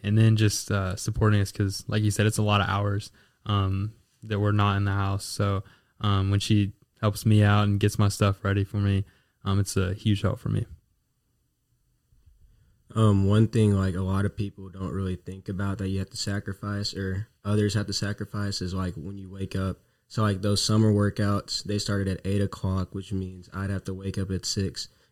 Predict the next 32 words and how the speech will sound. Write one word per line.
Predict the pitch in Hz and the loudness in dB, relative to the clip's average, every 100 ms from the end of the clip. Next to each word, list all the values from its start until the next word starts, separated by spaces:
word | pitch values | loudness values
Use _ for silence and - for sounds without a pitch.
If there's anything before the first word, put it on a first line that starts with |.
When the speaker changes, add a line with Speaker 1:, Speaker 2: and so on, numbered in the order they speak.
| - | -16
Speaker 2:
And | 101 | -14
then | 101 | -8
my | 98 | -2
mom | 101 101 101 | 2 2 2
would | 98 95 | 2 2
also | 95 95 95 | 0 -2 -2
drive | 87 92 95 | -2 -2 0
me | 98 95 | 2 2
there. | 95 92 | 2 0
So | - 92 92 87 _ | -2 -2 -2 -4 _
she | - 104 | -6 0
would | 104 | 0
also | 98 95 101 | 0 -2 -2
have | 92 | -4
to | 95 | -4
wake | 98 95 | -4 -4
up | 95 | -2
at | 92 - | -4 -4
six | - 101 95 - | -2 -2 -4 -10
when | 95 | -14
normally | 98 101 98 95 | -8 -2 0 0
if | 92 | -2
I | 95 92 98 - | -2 -2 -2 -4
didn't | 98 98 92 | -2 0 -2
play | - 92 | -8 -18
football, | - 95 - 95 92 | -18 -20 -18 -10 -8
she | 90 98 | -4 -4
had | 95 | -4
to | 95 | -4
wake | 92 90 90 | -6 -8 -16
up | 85 | -20
around | 90 90 87 87 | -14 -8 -6 -8